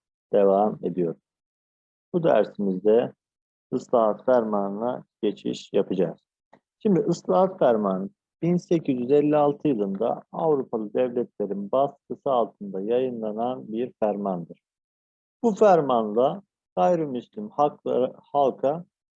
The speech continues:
ayrıyetten fazladan haklar verildi.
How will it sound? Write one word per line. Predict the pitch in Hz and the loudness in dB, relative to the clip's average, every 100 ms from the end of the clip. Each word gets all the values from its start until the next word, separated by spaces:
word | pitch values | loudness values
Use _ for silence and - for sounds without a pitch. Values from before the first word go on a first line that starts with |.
| _ _ _ _ | _ _ _ _
ayrıyetten | 190 185 185 156 113 - 131 | 0 2 4 2 0 -4 -8
fazladan | 135 170 151 127 131 156 | -2 0 0 -2 -4 -6
haklar | - 135 - 117 92 | -2 -4 -2 -6 -6
verildi. | 87 85 85 - | -10 -12 -16 -20